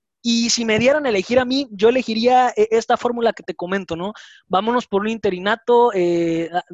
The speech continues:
tráete de la sub-veinte, dale oportunidad a los jóvenes, no sé, trabaja estos seis meses que te sirvan de algo,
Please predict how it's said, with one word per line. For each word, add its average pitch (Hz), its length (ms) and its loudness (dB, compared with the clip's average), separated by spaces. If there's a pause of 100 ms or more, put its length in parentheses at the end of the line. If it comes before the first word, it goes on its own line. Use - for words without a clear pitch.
tráete 233 340 0
de 208 120 0
la 190 100 -4
sub-veinte, 214 720 0 (180)
dale 202 140 2
oportunidad 202 400 0
a - 20 0
los 196 100 -4
jóvenes, 214 260 0
no 240 60 -6
sé, 302 200 2
trabaja 254 360 2
estos - 220 -8
seis 254 160 -2
meses 269 260 -6
que 208 120 -8
te 202 100 -12
sirvan 247 300 -4
de 202 100 2
algo, 220 320 0